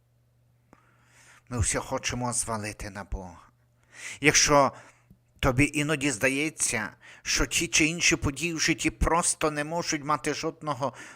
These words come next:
розв'язку, піди поговори з тим, кого вважаєш своїм порадником чи другом.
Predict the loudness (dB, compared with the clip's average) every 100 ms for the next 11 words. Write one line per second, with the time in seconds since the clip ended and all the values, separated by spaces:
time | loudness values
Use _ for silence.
0 | -12 -6 -2 -2 -4 -6 -8 -10 -18 -20
1 | _ -14 -12 -12 -18 _ _ _ _ _
2 | _ _ 2 2 2 2 0 -2 -2 0
3 | -2 -2 -4 -6 -8 -18 _ -20 -20 _
4 | -2 0 0 2 0 0 -2 -2 -4 -4
5 | -4 -8 0 0 0 -4 -6 -12 -12 -14
6 | -12 -14 -12 -14 -16 -18